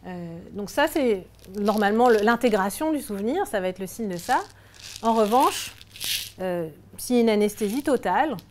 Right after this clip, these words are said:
euh, je sais, je me souviens, je n'ai pas de, d'amnésie, je me souviens de ce qui m'est arrivé, je sais que c'est effroyable, mais ça ne me fait rien du tout. Euh, bon, là, c'est aussi un signe de dissociation.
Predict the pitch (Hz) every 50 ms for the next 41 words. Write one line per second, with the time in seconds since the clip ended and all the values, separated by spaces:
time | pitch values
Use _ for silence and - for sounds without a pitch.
0 | _ - - - - _ - - 180 180 185 180 190 180 175 220 220 214 - -
1 | 302 359 392 302 233 202 - - 247 214 190 180 214 262 427 453 453 - 196 180
2 | 165 170 170 170 233 240 240 226 202 190 175 170 170 175 170 170 170 170 170 170
3 | 247 349 330 254 214 202 - - 208 214 254 277 277 - - 233 214 190 202 185
4 | 180 175 170 165 202 277 311 294 254 - - 226 - - 208 - 202 - - 185
5 | 175 180 226 262 269 233 214 226 233 - - - - - - - - - - -
6 | - - - - - - - - - - 226 240 233 220 208 - 214 226 233 220
7 | 185 180 175 - 240 269 381 415 - - - - - - - - - - 80 78
8 | - - - - - - 175 160 - - - 208 233 262 - - 233 214 - -
9 | 294 294 269 - 262 247 226 220 190 196 - - 208 - - 190 180 180 - -